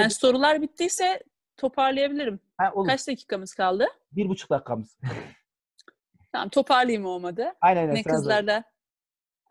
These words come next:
Speaker 1: e, yani dediğim gibi kızlar, çok zor bir süreçler de geçirdim, çok kolay süreçler de geçirdim ama hiçbir zaman pes etmedim. Siz de aynı şekilde, e, asla ders olarak da mesela kendinizi boşlamayın. Bu sizin için bir şans. Ben mesela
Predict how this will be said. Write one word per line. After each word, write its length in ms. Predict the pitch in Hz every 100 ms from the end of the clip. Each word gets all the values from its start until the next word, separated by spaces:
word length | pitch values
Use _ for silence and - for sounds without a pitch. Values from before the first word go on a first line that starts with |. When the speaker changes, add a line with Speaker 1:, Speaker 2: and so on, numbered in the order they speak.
| -
Speaker 1:
e, 20 | 202 202 202 196 202 _ _ -
yani 200 | 247 254
dediğim 320 | 277 302 311
gibi 140 | 247
kızlar, 540 | 233 233 196 202 190 - -
çok 240 | - 277 240
zor 280 | 254 262 254
bir 60 |
süreçler 580 | - 226 208 - 226 226
de 60 | 208
geçirdim, 500 | 180 - 185 220 226
çok 240 | 233 -
kolay 260 | 233 226 233
süreçler 440 | 220 220 - 226
de 40 |
geçirdim 420 | 190 190 - 190 254
ama 260 | 277 294 - _ _ _
hiçbir 220 | 254 247 254
zaman 300 | 262 254 247
pes 240 | 262 262
etmedim. 520 | 247 214 185 196 - _ _ 262
Siz 160 | 226
de 60 | 208
aynı 240 | 196 190
şekilde, 640 | - - 190 185 202 262 _ _ _ _ -
e, 540 | 196 190 190 185 185 170 _ _
asla 400 | - 233 - 208
ders 280 | 226 240 -
olarak 360 | 233 220 226 -
da 40 |
mesela 280 | 175 - 185
kendinizi 440 | - 208 202 202
boşlamayın. 540 | 214 214 - 208 196 202
Bu 60 |
sizin 320 | - 220 240 240
için 180 | 233
bir 40 | 226
şans. 280 | 240 226 -
Ben 120 | 214
mesela 460 | 226 233 190 196